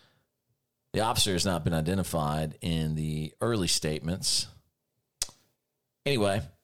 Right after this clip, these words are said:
here's the <laughs> quote. This is my favorite. Here's the quote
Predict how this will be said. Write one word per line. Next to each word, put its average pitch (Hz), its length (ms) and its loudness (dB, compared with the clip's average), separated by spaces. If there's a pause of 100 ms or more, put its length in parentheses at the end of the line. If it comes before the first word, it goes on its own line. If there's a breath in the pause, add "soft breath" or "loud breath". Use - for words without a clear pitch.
(680)
here's 269 340 -2
the 123 80 -2
<laughs> - 40 -4
quote. - 760 2
This 160 180 -2
is 127 140 -2
my - 140 -2
favorite. - 480 -4 (1000 loud breath)
Here's 220 260 0
the 156 100 0
quote 101 520 2